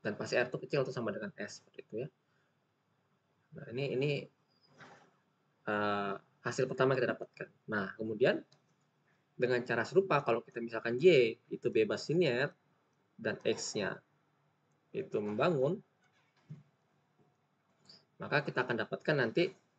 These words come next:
S-nya kecil sama dengan R. Ya, oke, jadi dari sini kita simpulkan bahwa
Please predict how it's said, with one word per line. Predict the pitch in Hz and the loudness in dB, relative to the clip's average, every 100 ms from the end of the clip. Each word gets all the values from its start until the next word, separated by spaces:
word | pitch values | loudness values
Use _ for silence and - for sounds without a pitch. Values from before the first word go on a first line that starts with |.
| _ _ | _ _
S-nya | 123 120 185 175 | -2 2 4 4
kecil | 131 123 143 | 2 -2 -2
sama | 156 117 110 107 | -2 -4 -8 -8
dengan | 113 123 160 - _ _ _ _ _ - | -4 -4 -4 -10 _ _ _ _ _ -10
R. | 107 104 _ _ - | -10 -10 _ _ 0
Ya, | 139 | 0
oke, | 180 139 | 0 0
jadi | 131 113 123 | 4 4 4
dari | 113 107 | 2 2
sini | 131 185 | 4 4
kita | 151 135 113 | 4 0 -2
simpulkan | - 123 117 - | -4 -2 0 2
bahwa | 120 117 185 | 4 4 4